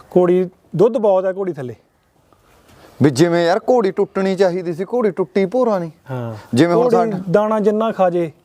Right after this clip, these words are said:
Speaker 2: ਹਾਂ।
Speaker 1: ਮਤਲਬ ਚੋਕਰ ਜੋ ਵੀ ਦਾਣਾ ਪਾਉਨੇ ਆਪਾਂ, ਜਿੰਨਾ ਖਾ ਜੇ ਛੱਡ ਕੇ ਖਲੋ ਜੇ ਵਿੱਚ।
Speaker 2: ਹੂੰ।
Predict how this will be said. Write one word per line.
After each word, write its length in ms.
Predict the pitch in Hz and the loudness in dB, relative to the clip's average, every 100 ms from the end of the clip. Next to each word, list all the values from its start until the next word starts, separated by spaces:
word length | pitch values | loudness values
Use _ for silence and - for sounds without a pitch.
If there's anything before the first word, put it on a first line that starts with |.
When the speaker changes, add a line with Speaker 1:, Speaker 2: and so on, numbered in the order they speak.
| - | -2
Speaker 2:
ਹਾਂ। 240 | 160 131 - _ _ _ _ _ - | -2 -4 -12 _ _ _ _ _ 0
Speaker 1:
ਮਤਲਬ 160 | 165 170 | 2 2
ਚੋਕਰ 500 | 180 170 - 170 160 | 0 -2 0 0 2
ਜੋ 260 | 165 170 | 0 2
ਵੀ 80 | 185 | 2
ਦਾਣਾ 260 | 170 165 151 | 0 -2 -4
ਪਾਉਨੇ 320 | 160 160 165 | -4 -2 -2
ਆਪਾਂ, 220 | 156 160 | -2 0
ਜਿੰਨਾ 320 | 151 160 175 | 0 0 -2
ਖਾ 180 | 175 151 | -2 -2
ਜੇ 80 | 160 | 0
ਛੱਡ 260 | 156 143 | -2 0
ਕੇ 120 | 151 156 | -2 0
ਖਲੋ 200 | 147 143 | 0 0
ਜੇ 100 | 156 | 0
ਵਿੱਚ। 300 | 160 147 127 _ - - - | -2 -2 -6 _ -20 -20 -2
Speaker 2:
ਹੂੰ। 240 | 127 113 | 0 0